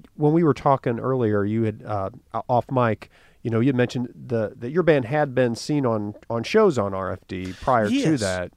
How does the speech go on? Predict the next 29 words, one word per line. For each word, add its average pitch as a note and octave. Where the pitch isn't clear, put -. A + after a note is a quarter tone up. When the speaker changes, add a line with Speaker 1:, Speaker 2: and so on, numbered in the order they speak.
Speaker 2:
Uh, E3+
we A#3
were, F3
Speaker 1:
to C3
this A2+
show. -
Speaker 2:
we F3+
were, F#3
uh, B2+
a B2+
guest E3+
on D3
another E3
show C#3+
called C#3+
the A#2
Cumberland C3+
Highlanders A#2
Show A#2
that A#2
was G#2+
filmed C#3+
at -
the, B2
uh, A2+
Bill C3+
Monroe D3+
Home C#3
Place, A2+